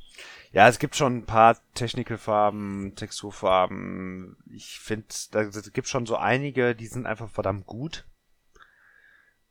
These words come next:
Ich, das weiß auch jeder, ähm, manche, mit manchen Farben arbeitet es sich einfach besser als mit anderen. Die decken einfach besser. Aber ich glaub, dann für sich selber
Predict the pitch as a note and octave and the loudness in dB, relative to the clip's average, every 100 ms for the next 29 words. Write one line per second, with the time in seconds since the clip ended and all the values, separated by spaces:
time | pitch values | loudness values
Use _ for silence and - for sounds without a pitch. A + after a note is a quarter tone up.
0 | _ _ - G#2 A2+ B2 _ _ _ - | _ _ -14 -8 -6 -8 _ _ _ -4
1 | A2 A#2+ C3 E2+ B2+ B2 B2 C3 B2+ B2 | 2 4 6 6 4 4 0 6 8 8
2 | B2 - A2 G#2+ G2+ F#2 A2 - B2 A#2 | 6 4 -2 -2 -6 -2 -2 -2 0 4
3 | A2+ - - _ _ _ - G#2+ G#2+ - | 4 2 -2 _ _ _ -18 -16 -12 -4
4 | A2+ - - A2+ A#2 A2+ - _ _ _ | -4 -4 0 2 2 -2 -10 _ _ _
5 | _ - G#2+ C3 B2+ A#2+ A2+ - A2 - | _ 2 4 4 0 -6 -12 -12 -8 -6
6 | A2 G#2 - G2 - C3+ C#3 A2+ - G2+ | -6 -6 -4 -6 -2 -4 -4 -12 -12 -8
7 | F#2+ A#2+ C3 B2+ G2+ A2 - C3+ B2+ C3 | -6 -6 -6 -10 -6 -6 -4 -6 -4 -4
8 | - C3 C3+ C#3+ _ _ _ _ _ _ | -6 -6 -6 -8 _ _ _ _ _ _
9 | _ _ _ _ _ _ _ _ _ _ | _ _ _ _ _ _ _ _ _ _
10 | _ _ _ _ _ _ _ _ _ _ | _ _ _ _ _ _ _ _ _ _
11 | _ _ _ _ _ - - - G#2 - | _ _ _ _ _ -18 -14 -6 -4 -4
12 | A#2+ C3 A#2 A2+ - A2+ G#2 - G#2 C3+ | -4 0 0 -2 -6 -8 -8 0 2 4
13 | C#3+ C3+ C3 | 4 6 4